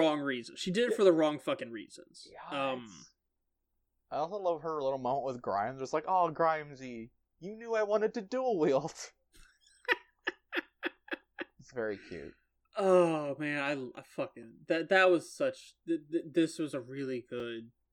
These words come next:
Speaker 1: uh, season finale.
Speaker 2: Oh, yeah, for
Speaker 1: Um,
Speaker 2: sure. Even better than season one's finale, which I didn't think was possible.
Speaker 1: Yeah, you did introduce me to the, the war crime that would have been having them play, uh, Lean on Me during
Speaker 2: Yeah.
Speaker 1: the season finale.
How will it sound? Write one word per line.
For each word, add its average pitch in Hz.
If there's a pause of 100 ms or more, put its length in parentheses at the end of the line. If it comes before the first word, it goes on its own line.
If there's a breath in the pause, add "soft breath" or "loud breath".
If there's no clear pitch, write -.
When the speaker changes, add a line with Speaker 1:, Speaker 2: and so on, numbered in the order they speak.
(140)
Speaker 1:
uh, 113
season 110
finale. 110 (340)
Speaker 2:
Oh, 110
yeah, 90
for 110
Speaker 1:
Um, 117
Speaker 2:
sure. 95
Even 156
better 156
than 147
season 135
one's 107
finale, 92
which 101
I 110
didn't 151
think 151
was 143
possible. - (1080 soft breath)
Speaker 1:
Yeah, 196
you 285 (180)
did 330
introduce 233
me 208
to 202
the, 175
the 165
war 170
crime 156
that 147
would 156
have 139
been 147
having 143
them 131
play, 123
uh, 113
Lean 135
on 127
Me 139 (520)
during 160
Speaker 2:
Yeah. 170
Speaker 1:
the 170
season 147
finale. 170